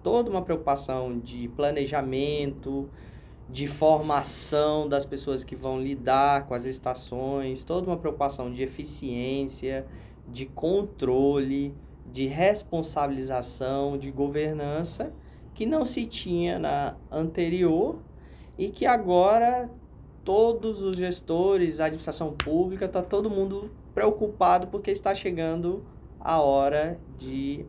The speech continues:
aplicá-la. E aí, diante dessa demanda, estamos trazendo dois professores, a professora Carolina Zancané,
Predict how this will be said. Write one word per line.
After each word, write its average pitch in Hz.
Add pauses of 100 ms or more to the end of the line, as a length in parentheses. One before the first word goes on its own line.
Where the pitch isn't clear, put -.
aplicá-la. 135 (720)
E 185
aí, 226 (380)
diante 156
dessa 139
demanda, 151 (1400)
estamos 151
trazendo 156
dois 151
professores, 143
a -
professora 131
Carolina 143
Zancané, 151